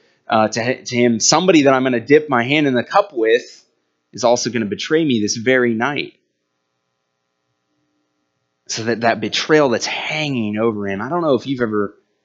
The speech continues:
been betrayed or been suspicious of betrayal. I know that you have. Many of you have talked to me about the kind of betrayals that have happened to you.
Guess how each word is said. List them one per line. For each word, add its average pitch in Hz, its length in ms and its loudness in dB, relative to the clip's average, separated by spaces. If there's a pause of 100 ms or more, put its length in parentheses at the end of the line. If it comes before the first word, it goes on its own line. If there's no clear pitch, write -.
(260)
been 113 320 -6
betrayed 98 800 -4 (300)
or 123 120 2
been 127 180 0
suspicious - 880 0
of 104 220 0
betrayal. 92 680 -8 (2000)
I 107 100 -10
know 151 240 -2
that 110 100 -4
you 101 160 -8
have. 127 500 -4 (840)
Many 123 200 0
of 117 80 0
you 113 100 -2
have - 80 -16
talked - 460 -8
to 104 60 -14
me 95 300 -12
about 98 200 -4
the 110 80 -10
kind 117 200 -8
of 101 100 -10
betrayals 143 580 -4
that 101 100 -12
have 98 100 -16
happened 113 380 -14
to 92 60 -20
you. 85 200 -20